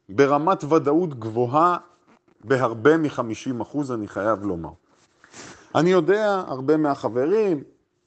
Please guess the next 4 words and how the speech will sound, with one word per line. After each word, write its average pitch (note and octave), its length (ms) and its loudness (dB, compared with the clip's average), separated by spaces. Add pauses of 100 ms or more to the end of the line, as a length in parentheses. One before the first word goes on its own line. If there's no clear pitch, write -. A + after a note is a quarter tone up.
(540)
חטפו D3+ 440 0
פגיעה C#3+ 340 4
מסוימת. E3+ 800 -2 (1160)
יש F#3 540 4